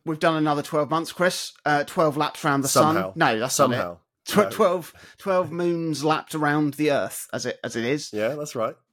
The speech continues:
Speaker 1: We've played a lot of games. We've played a lot of games between us. Uh, we've done a lot of hours of gaming. Chris, you try and do thirty-two games a year, don't you?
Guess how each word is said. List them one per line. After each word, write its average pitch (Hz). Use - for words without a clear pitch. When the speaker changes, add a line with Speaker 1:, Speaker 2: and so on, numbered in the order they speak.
Speaker 1:
We've 202
played 302
a 214
lot 208
of -
games. 147
We've 196
played 208
a 185
lot 175
of 143
games 107
between 147
us. -
Uh, 143
we've 139
done 143
a 143
lot 147
of 139
hours 135
of 123
gaming. 131
Chris, -
you 277
try 175
and 151
do 170
thirty-two 196
games 196
a 202
year, 190
don't 165
you? 120